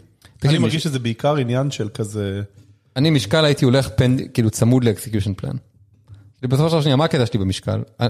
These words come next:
Speaker 1: אני כאילו משקל, אני מרגיש שזה משהו שהוא, ה-leverage בו הוא לא ה-goal setting.
Speaker 2: לא.
Speaker 1: ה-leverage בו הוא ה-, הוא ה-execution details.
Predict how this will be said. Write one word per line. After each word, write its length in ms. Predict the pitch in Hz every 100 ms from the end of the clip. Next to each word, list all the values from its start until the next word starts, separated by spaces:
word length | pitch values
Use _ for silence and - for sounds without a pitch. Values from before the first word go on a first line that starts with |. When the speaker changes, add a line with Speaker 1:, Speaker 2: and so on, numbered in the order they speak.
| -
Speaker 1:
אני 200 | 123 147
כאילו 180 | 156 123
משקל, 400 | 107 - 156 156
אני 100 | 117
מרגיש 300 | 110 135 135
שזה 180 | 113
משהו 340 | 107 131 - 151
שהוא, 360 | - 107 107 -
ה-leverage 460 | 113 123 135 147 135
בו 100 | 156
הוא 140 | 139
לא 140 | 110 110
ה-goal 60 | 101 98 -
setting. 240 | - - - _ _ _ _ _ -
Speaker 2:
לא. 80 | 147 - _ _ _ _ - -
Speaker 1:
ה-leverage 400 | 113 131 131 120
בו 100 | 120
הוא 180 | 104
ה-, 100 | 95
הוא 240 | 98 107 98
ה-execution 540 | 95 95 110 110 107
details. 460 | 95 92 - 143